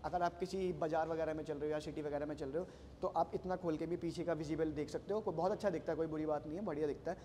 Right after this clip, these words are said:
और आप चाहते हो कि मुझे और ज़्यादा visibility चाहिए, just like मैं, आप हाईवे पे हो, तो उस condition में आप इसको पूरा down करके भी देख सकते हो, तो जिससे और ज़्यादा विड्थ है और पीछे की जो और ज़्यादा visibility है, वो और ज़्यादा आप लोगों को mirror में देखने की मिलती है।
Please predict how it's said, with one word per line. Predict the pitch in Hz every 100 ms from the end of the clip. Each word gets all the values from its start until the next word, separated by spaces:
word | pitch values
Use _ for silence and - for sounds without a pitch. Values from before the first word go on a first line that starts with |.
| - -
और | 170
आप | 180 170
चाहते | 185 170
हो | 180
कि |
मुझे | 185 185
और | - 165
ज़्यादा | 185 190
visibility | 175 170 175 170 175
चाहिए, | 185 170
just | 165
like | 160 160
मैं, | 160
आप | 151 151 -
हाईवे | 139 147 165
पे | 208
हो, | 254 - - -
तो |
उस | - 175
condition | 165 160 160
में | 160 151
आप | 147
इसको | 147 - 285 - - - - - - -
पूरा | 190 175
down | 156 160
करके | 156 143 147
भी | 170 269 - - - - - - - - - 175
देख | 170 -
सकते | 127 - 123
हो, | 117 - - -
तो | 180
जिससे | 160 -
और | - 165 165 185
ज़्यादा | 170 170
विड्थ | 156 156 190
है |
और | 196 170
पीछे | 165 160 151
की | 151
जो | 160
और | 151 156
ज़्यादा | 156 147
visibility | 147 143 147 139 170
है, | 233 - -
वो | 180 170
और | 175
ज़्यादा | 170 165 170
आप | 156
लोगों | 156 147
को | 151
mirror | 143 139
में | 139
देखने | 135 139
की | 131
मिलती | 127 117
है। | 143